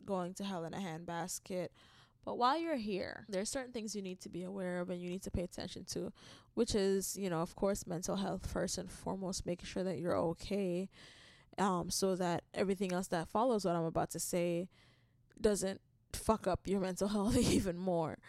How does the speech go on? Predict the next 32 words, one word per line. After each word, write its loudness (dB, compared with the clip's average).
Like 0
your 0
financials. 0
Some 0
people, 4
like, 2
y'all 2
spend 0
wild -2
and -16
crazy, 0
and -4
that's 2
y'all 6
business. 2
If 0
y'all 2
have 0
some -4
kind -2
of 2
get 2
out 4
of -4
jail 2
free -2
card 2
where 4
it -4
comes -4
to -4
finances, -2